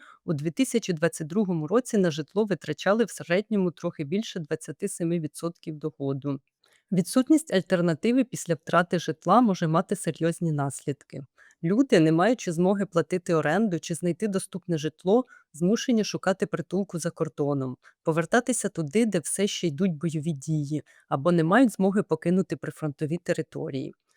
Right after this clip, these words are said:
Вони також бувають змушені жити в поганих умовах чи пошкодженому житлі. Станом на середину дві тисячі двадцять четвертого року,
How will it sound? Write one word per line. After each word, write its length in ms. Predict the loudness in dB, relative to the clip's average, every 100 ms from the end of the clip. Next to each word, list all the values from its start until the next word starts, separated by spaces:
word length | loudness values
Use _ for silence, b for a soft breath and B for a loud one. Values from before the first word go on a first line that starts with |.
| _ -2
Вони 240 | 2 4
також 420 | 2 0 0 -2
бувають 480 | -2 -2 2 4 4
змушені 540 | 2 2 2 2 0 2
жити 280 | 0 -2
в 40 | -4
поганих 500 | -4 -2 0 -2 -2
умовах 420 | -2 2 2 0
чи 140 | -6
пошкодженому 760 | -10 -12 -6 -4 -2 0 0 0
житлі. 520 | -4 -10 -6 -2 -2 -4 _ _ _ -16
Станом 420 | 0 4 6 6
на 80 | 4
середину 500 | 0 -2 2 4 4
дві 160 | 2
тисячі 420 | -2 -4 -4 -6 -6
двадцять 380 | -4 -6 -8
четвертого 600 | -14 -6 -4 -2 -4 -4
року, 440 | 0 0 0 -4